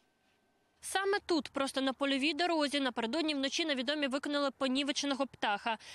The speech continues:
Його знайшли місцеві мешканці, коли поверталися додому, і одразу ж викликали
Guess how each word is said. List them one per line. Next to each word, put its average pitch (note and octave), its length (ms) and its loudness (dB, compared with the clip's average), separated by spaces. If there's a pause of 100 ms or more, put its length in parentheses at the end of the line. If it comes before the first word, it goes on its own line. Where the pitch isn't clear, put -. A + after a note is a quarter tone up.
Його C4 180 0
знайшли F4 320 2
місцеві D#4+ 340 0
мешканці, D#4+ 540 -2
коли C4+ 160 0
поверталися C4+ 600 -2
додому, D4+ 480 2
і A#3+ 80 2
одразу C4+ 380 -2
ж C4+ 120 -6
викликали D4+ 460 0